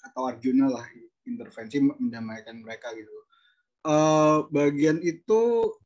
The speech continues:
di skip, Mas Seno, kira-kira ada alasan ter-, tertentu nggak, Mas? Karena, eh, apa ya, ya,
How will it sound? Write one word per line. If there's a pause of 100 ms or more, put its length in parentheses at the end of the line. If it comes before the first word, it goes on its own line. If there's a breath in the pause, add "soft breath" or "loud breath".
(160)
di
skip, (260)
Mas
Seno, (560)
kira-kira (240)
ada
alasan
ter-,
tertentu
nggak,
Mas?
Karena,
eh, (600 soft breath)
apa
ya, (320)
ya,